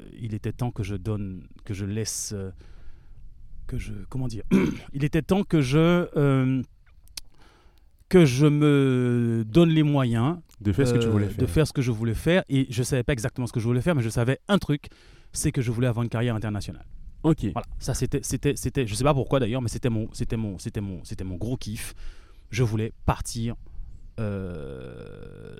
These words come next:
Speaker 1: de, pas seulement de France, mais de l'Europe. Je voulais
Speaker 2: Ok.
Speaker 1: explorer ailleurs et pas juste pour un, pour un stage, pas juste pour un, non, je voulais vraiment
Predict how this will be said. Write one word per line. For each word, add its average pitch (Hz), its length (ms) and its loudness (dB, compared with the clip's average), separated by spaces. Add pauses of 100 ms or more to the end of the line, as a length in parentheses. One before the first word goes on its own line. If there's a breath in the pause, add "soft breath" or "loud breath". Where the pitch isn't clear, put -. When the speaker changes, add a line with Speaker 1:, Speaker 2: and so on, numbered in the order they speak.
(140)
Speaker 1:
de, 101 680 0
pas 156 120 4
seulement 120 260 2
de 113 80 -4
France, - 340 -6
mais 117 140 -2
de 104 140 -8
l'Europe. 101 500 -4
Je 98 120 -4
voulais 110 280 -2 (400)
Speaker 2:
Ok. 147 60 0
Speaker 1:
explorer 123 520 0 (460 soft breath)
ailleurs 127 460 2 (440 soft breath)
et 131 100 0
pas 127 220 2
juste 107 360 -2
pour 110 320 -6
un, 101 100 -6 (260 soft breath)
pour 98 200 -4
un 95 40 -4
stage, 104 520 -2
pas 113 180 -2
juste 117 300 -4
pour 101 340 -6
un, 95 100 -6 (220 soft breath)
non, 135 180 -2
je 131 140 0
voulais 110 220 0
vraiment 123 500 0